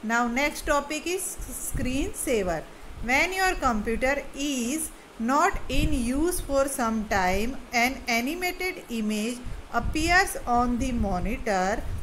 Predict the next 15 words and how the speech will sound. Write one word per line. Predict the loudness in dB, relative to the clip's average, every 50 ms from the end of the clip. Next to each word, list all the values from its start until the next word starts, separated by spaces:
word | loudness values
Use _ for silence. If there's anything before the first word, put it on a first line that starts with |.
| -6 -6 -4
This | 0 2 4 4 4 2 2 2
is | 0 0 0 -2 -2 0
called | 0 2 4 4 4 4 2 0 -2
the | -2 0 0 0 0 -2 -4 -6 -6 -4 -2 -2 0 0
screen | 0 0 0 0 0 0 -2 -2 -4 -6 -8 -6 -2 0
saver। | 2 2 2 2 0 0 -2 -2 -4 -6 -6 -8 -6 -4
मीन्स | -2 -2 -2 0 2
आप | 2 0 0 -2
कंप्यूटर | -4 -4 -4 -2 0 0 0
पे | 2 2
कुछ | 0 0 0 -2
काम | -2 0 0 2 2 2 0
नहीं | 0 -2 -2
कर | -2 -4 -4 -4
रहे | -4 -6 -8